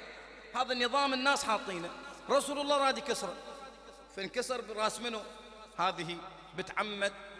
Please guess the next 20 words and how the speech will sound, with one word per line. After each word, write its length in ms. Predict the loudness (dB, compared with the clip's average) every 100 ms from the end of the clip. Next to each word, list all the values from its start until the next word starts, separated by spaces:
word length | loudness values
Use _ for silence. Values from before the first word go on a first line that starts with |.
| -16 -16 -18 -6 -4
النبي 420 | 2 2 2 0
صلى 200 | 0 2
الله 300 | 4 4 4
عليه 200 | 4 4
وآله، 340 | 2 4 2
زينب 380 | 4 2 2 -2
بنت 160 | -4 -4
جحش. 320 | -4 -4 -6 -10 -12 -16 -18 -20 -20 -20 -20 -20 0
رسول 380 | 6 8 8 6
الله 200 | 8 8
ذهب 300 | 8 8 8
لها 260 | 10 10 10
خاطبا، 560 | 8 6 4 0 -2 -4 -2
هي 120 | -2
شو 100 | -2
تصورت؟ 640 | -2 -2 0 -4 -6 -12 -14 -16 -18 -20 -20 -20 -20 -10
رسول 300 | -8 -6 -6
الله 180 | -2 -2
يخطبها 420 | -2 -4 -6 -4
لنفسه، 460 | -2 -4 -4 -10